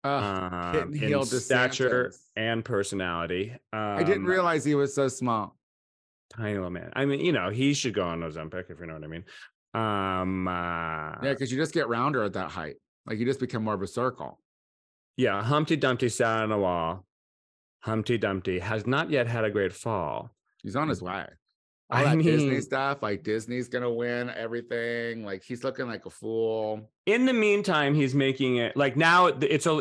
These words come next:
Speaker 2: it's not only, it's now ille-, it's now literally illegal to use a bathroom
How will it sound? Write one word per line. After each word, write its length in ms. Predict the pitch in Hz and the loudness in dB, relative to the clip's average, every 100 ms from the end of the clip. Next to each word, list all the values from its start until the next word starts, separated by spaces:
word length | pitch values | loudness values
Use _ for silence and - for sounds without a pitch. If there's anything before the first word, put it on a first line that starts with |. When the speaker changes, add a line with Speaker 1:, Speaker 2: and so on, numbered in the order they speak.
| 151 | 2
Speaker 2:
it's 220 | 151 - - | 0 -2 -2
not 280 | 160 190 247 | 2 4 4
only, 240 | 233 190 | 2 0
it's 340 | - - 160 175 | -2 -4 -4 -2
now 520 | 175 190 180 160 - | 2 4 4 2 0
ille-, 640 | 147 135 123 135 180 147 135 | 0 2 2 2 0 0 -2
it's 160 | 135 | 0
now 160 | 170 190 | 2 4
literally 440 | 131 180 175 135 | 4 4 6 6
illegal 760 | 117 113 156 104 90 60 76 _ _ _ - | 4 4 2 2 0 -2 -6 _ _ _ -2
to 100 | 147 | 2
use 760 | 123 131 139 135 127 123 113 120 _ | 4 4 6 6 6 4 0 -10 _
a 100 | 117 113 | -2 -2
bathroom 1200 | 92 117 117 113 - 104 107 101 98 92 90 | -2 0 2 0 -6 -2 0 0 0 -2 -6